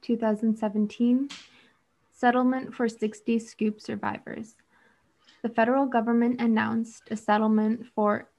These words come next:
eight hundred million with sixty Scoop survivors. November twenty-fourth, two thousand seventeen, Trudeau issues Newfoundland and Labrador residential school apology.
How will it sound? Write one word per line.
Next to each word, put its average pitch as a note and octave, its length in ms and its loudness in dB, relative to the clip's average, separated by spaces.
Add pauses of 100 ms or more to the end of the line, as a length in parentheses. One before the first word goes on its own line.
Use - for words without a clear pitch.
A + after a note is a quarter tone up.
(220)
eight A#3+ 140 0
hundred A#3 400 0
million G#3+ 840 2 (420)
with A3+ 280 0
sixty A#3 500 -4
Scoop G#3 400 -2
survivors. - 680 -4 (1160)
November A3 460 2
twenty-fourth, A3+ 720 0 (480)
two - 160 -2
thousand A3 400 2
seventeen, G#3+ 720 -2 (680)
Trudeau B3 440 2
issues A#3 480 0
Newfoundland A#3+ 580 2
and C#4 100 -2
Labrador G#3 520 0
residential A3 720 -2
school A#3 360 -2
apology. A3+ 760 -6